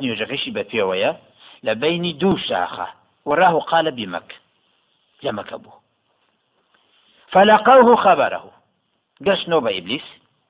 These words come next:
خەبەرەکەیان پێگەیان. فقال، ئیبلیسیش بە شوێنکەوتوانی خۆی وت، هذا الحدث الذي حدث في الأرض.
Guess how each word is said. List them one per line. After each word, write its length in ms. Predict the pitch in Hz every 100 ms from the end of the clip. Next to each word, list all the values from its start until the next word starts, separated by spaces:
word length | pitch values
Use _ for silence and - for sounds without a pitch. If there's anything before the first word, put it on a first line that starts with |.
| _ _ _ _ _ _ _ _ -
خەبەرەکەیان 600 | 147 131 123 143 131 104
پێگەیان. 440 | 113 90 92 110 185 - _ _ _ _ _ _ _ _ _ _ _ _ _ _ _ _ _ -
فقال، 600 | 139 - 139 135 117 147 - _ _ _ _ _ _
ئیبلیسیش 720 | 127 117 117 135 - 175 185 - - - - _ _ - _ -
بە 60 | 110
شوێنکەوتوانی 680 | - 110 113 107 131 120 98 -
خۆی 220 | 123 139
وت، 180 | 185 196 - - - _
هذا 540 | 131 156 156 117 104
الحدث 600 | 87 87 - 156 180 214 - - -
الذي 440 | 107 104 117 98
حدث 400 | - 120 113 -
في 140 | - -
الأرض. 320 | - -